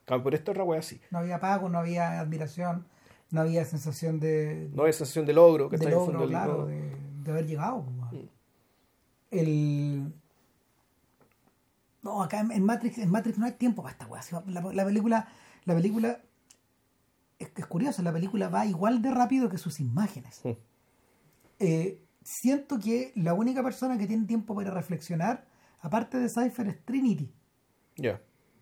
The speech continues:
Speaker 2: Porque Trinity en realidad, aparte de su gran introducción y de los
Speaker 1: Mm.
Speaker 2: momentos en que va y sirve como figura de
Speaker 1: Sí.
Speaker 2: apoyo,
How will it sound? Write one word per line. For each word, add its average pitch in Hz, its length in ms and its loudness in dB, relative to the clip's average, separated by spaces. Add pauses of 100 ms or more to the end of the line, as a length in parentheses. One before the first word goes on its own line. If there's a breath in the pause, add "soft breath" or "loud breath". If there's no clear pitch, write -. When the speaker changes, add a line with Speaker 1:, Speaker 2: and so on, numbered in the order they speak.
(260)
Speaker 2:
Porque 170 300 -4
Trinity 226 380 2
en 226 80 2
realidad, 208 380 0
aparte 214 320 0
de 233 80 2
su 214 160 -4
gran 220 200 2
introducción 240 760 -2 (300 loud breath)
y 185 80 -2
de 190 80 8
los 185 100 6
Speaker 1:
Mm. 185 40 4
Speaker 2:
momentos 202 340 0
en 190 80 0
que 190 120 -2
va 220 260 4
y 185 40 4
sirve 214 280 -2
como 185 160 0
figura 208 320 -2
de 202 60 0
Speaker 1:
Sí. - 40 2
Speaker 2:
apoyo, 220 360 2